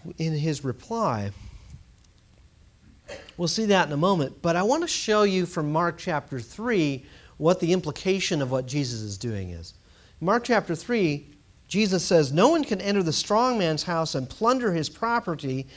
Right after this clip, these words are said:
unless he first binds the strong man and then will plunder his house." Now, what's the parable here? Parable is the strong man is Satan. No one can enter the strong man's house. That is,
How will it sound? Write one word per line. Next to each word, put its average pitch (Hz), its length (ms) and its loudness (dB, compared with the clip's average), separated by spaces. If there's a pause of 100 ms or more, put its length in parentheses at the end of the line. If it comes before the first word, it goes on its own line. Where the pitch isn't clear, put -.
(160)
unless 196 300 2
he 185 80 0
first 202 420 -2
binds 247 400 2
the 220 80 -4
strong 196 460 0
man 120 340 -6 (240)
and 156 180 0
then 190 120 2
will 185 100 2
plunder 160 380 0
his 139 120 0
house." 170 500 -6 (1600)
Now, 143 160 0
what's 175 200 -2
the 160 100 -6
parable 139 520 0
here? 95 240 -10 (420)
Parable 196 400 4
is 147 420 2 (240)
the 127 80 -4
strong 240 560 6
man 139 520 -2 (420)
is 156 180 0
Satan. 151 500 -2 (1600)
No 180 160 6
one 185 140 6
can 170 180 2
enter 165 160 2
the 131 100 -4
strong 208 400 4
man's 175 280 -2
house. 143 420 -4
That 120 120 -6
is, 123 200 -6